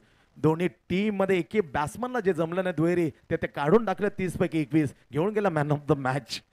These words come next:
विनोद पाटील. great inning against the premnath Murubee. इथे match चालू आहे,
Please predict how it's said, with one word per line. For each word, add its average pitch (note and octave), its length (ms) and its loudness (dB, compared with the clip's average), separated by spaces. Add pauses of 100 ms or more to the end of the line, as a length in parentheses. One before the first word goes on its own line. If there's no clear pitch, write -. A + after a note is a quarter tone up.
(260)
विनोद D3+ 200 2
पाटील. D3 360 0
great D#3 180 0
inning D#3+ 240 0 (380)
against F#3 400 0
the G3+ 160 4
premnath D3+ 600 -4
Murubee. C#3+ 400 4 (1080)
इथे C4 220 0
match F#3 340 0
चालू G#3+ 180 0
आहे, A3+ 80 -6